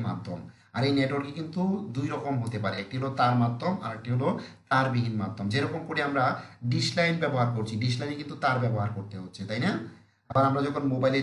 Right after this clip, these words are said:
charger ব্যবহার করি, দেখো তো একটু লক্ষ্য করো যে মোবাইলে চার্জারে কিন্তু তার মাধ্যম ব্যবহার করা হচ্ছে। আবার তুমি যখন টেলিভিশনের রিমোটের সাহায্যে television চার্জ করছো তখন কিন্তু এটি তারের প্রয়োজন হচ্ছে না,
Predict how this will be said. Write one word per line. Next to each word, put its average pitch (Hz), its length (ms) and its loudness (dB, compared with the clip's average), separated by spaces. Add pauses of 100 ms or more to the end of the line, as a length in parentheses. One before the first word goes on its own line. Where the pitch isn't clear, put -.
(100)
charger 123 440 6
ব্যবহার 107 340 0
করি, 98 200 -4
দেখো 107 220 -2
তো 180 60 0 (120)
একটু 147 180 -8
লক্ষ্য 120 240 -4
করো 131 140 2 (420)
যে - 60 0 (120)
মোবাইলে 127 260 2
চার্জারে 123 300 4
কিন্তু 139 220 -4
তার 127 200 4
মাধ্যম 104 280 0
ব্যবহার 95 300 -4
করা 92 180 -4
হচ্ছে। 92 200 -12 (400)
আবার 143 200 2
তুমি 151 220 -4
যখন 160 180 -4 (160)
টেলিভিশনের 139 600 0 (420)
রিমোটের 156 500 2
সাহায্যে 156 320 -2
television 123 360 -2
চার্জ 110 160 -4
করছো 104 140 -6
তখন 113 200 -6
কিন্তু 123 180 -4
এটি 135 100 -2 (360)
তারের 151 260 2
প্রয়োজন 139 320 0
হচ্ছে 117 200 0
না, 104 60 0